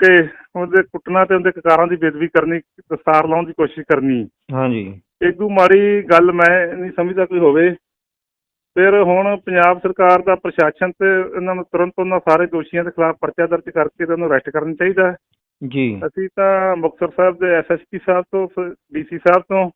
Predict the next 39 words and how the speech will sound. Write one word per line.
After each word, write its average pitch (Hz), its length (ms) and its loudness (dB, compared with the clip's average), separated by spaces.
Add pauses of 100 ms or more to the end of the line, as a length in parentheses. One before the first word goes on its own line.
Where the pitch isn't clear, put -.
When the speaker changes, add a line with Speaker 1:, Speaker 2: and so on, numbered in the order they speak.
(840)
Speaker 1:
ਤੇ 170 60 -4 (120)
ਸਾਰੇ 190 240 6
ਪ੍ਰਸ਼ਾਸਨ 180 500 -2
ਤੋਂ 185 140 0
ਇਹੀ 180 80 2
ਮੰਗ 170 200 -2
ਕਰਾਂਗੇ 143 460 2 (1040)
ਵੀ 156 60 -12
ਜੇ 170 200 2
ਤਾਂ 214 140 0
ਉਹਨਾਂ 220 200 2
ਦੋਸ਼ੀਆਂ 190 380 -2
ਦੇ 208 80 -2
ਖਿਲਾਫ 180 340 4 (420)
ਪਰਚਾ 196 280 0
ਦਰਜ 190 220 -2
ਕਰਕੇ 180 340 2
ਤੁਰੰਤ 180 300 -4
ਉਹਨੂੰ 190 160 0
ਅਰੈਸਟ 170 220 2
ਕਰ 165 200 0
ਲਏ, 175 120 0
ਪ੍ਰਸ਼ਾਸਨ 165 480 -2
ਠੀਕ 156 300 -6
ਆ। 185 120 0 (540)
Speaker 2:
ਜੀ। 117 380 -4
Speaker 1:
ਨਹੀਂ 190 220 -4
ਤਾਂ 214 120 0
ਫਿਰ 202 260 0
ਅਸੀਂ 220 200 -6
ਵੀ 226 100 0
ਆਪਣੀ 208 420 0
ਜਿਹੜੀ 202 280 0
ਅਗਲੀ 196 340 -2
ਕਾਰਵਾਈ 180 460 4
ਕਰਾਂਗੇ। 180 500 2 (760)
Speaker 2:
ਹਾਂਜੀ। 139 200 -2
Speaker 1:
ਚਾਹੇ 185 140 2
ਸਾਨੂੰ 196 400 -4